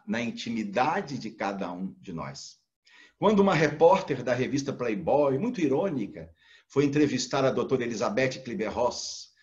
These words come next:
essa figura admirável que havia mudado os conceitos sobre a morte e o morrer, e havia se declarado espírita.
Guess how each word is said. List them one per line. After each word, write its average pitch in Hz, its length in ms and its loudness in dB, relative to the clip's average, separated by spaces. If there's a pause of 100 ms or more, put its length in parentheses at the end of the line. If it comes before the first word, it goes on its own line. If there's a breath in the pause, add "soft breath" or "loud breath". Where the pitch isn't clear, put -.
(200 soft breath)
essa 139 220 2
figura 185 320 4
admirável 156 720 4
que 151 80 2
havia 143 240 4
mudado 151 360 2
os 139 120 -4
conceitos 139 680 0
sobre 135 220 0
a 113 60 2
morte 131 380 0
e 135 60 -2
o 123 40 0
morrer, 117 440 -2 (640)
e 120 80 0
havia 123 480 0
se - 140 -6
declarado 101 480 0
espírita. - 480 -10